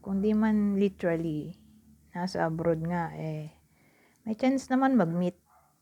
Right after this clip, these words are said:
Kaya lang, hindi pwede magstay sa isang bahay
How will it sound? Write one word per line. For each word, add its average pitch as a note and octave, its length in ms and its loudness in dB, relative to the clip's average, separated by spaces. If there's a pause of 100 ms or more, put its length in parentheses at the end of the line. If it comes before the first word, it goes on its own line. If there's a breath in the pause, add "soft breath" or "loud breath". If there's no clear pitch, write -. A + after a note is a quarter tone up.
(120)
Kaya F#3 320 0
lang, F3 240 -2 (1800 soft breath)
hindi G#3+ 160 2
pwede G#3+ 240 4
magstay F3+ 800 0 (3000 soft breath)
sa F3 240 -4
isang F3+ 400 -2
bahay E3+ 560 2